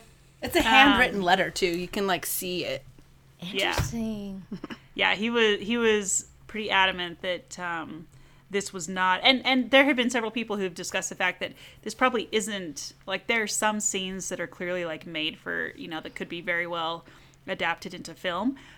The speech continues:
Speaker 2: But how do you take a book like this when there really isn't that much that happens
Speaker 3: Yeah.
Speaker 2: and turn that into a movie when so much of the value is Holden's thought process and sort of this, you know,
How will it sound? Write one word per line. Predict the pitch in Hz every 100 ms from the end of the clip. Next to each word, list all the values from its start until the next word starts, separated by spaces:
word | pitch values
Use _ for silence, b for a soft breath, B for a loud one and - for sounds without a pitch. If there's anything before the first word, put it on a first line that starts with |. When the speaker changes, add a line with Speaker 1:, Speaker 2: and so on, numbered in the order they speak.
| B -
Speaker 2:
But | 214 - - 185
how | 226
do | 262
you | 262 220
take | 202 190
a |
book | 165 208 208
like | 175 -
this | 170 - -
when | 180
there | 175 165 175 -
really | 190 202 294 240 185
isn't | 208 196 170
that | 175 170
much | 165 -
that | 143
happens | - 233 233 - 302 - - b b
Speaker 3:
Yeah. | 165 151
Speaker 2:
and | 202 185
turn | - 226 220
that | 202
into | 185 175 180
a | 165
movie | 175 180 160 -
when | 180 208 202 190 - -
so | - 226 220
much | 208 -
of | 175
the | 175
value | 180 175 170 -
is | 202 196 180 170
Holden's | - 196 190 165 196
thought | - 190 196 -
process | - 180 - 180 - - b b b b - - - -
and | 202 175
sort | 185 185
of | 165
this, | 185 170 - -
you | 190
know, | 175 165 170